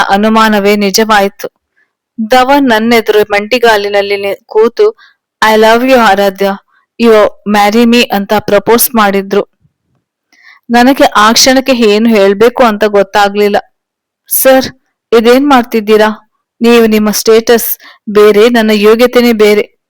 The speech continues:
ನೀವು ನನ್ನಂತ ಅನಾಥೆಯನ್ನು ಮದುವೆ ಆಗೋಕೆ ಬಯಸೋದು ಅಂದ್ರೆ ಏನು?"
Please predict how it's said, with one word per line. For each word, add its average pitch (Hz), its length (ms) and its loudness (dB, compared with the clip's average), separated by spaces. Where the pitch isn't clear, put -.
ನೀವು 220 240 0
ನನ್ನಂತ 220 440 -2
ಅನಾಥೆಯನ್ನು 214 600 0
ಮದುವೆ 202 300 0
ಆಗೋಕೆ 202 400 0
ಬಯಸೋದು 208 520 0
ಅಂದ್ರೆ 202 320 0
ಏನು?" 214 360 -4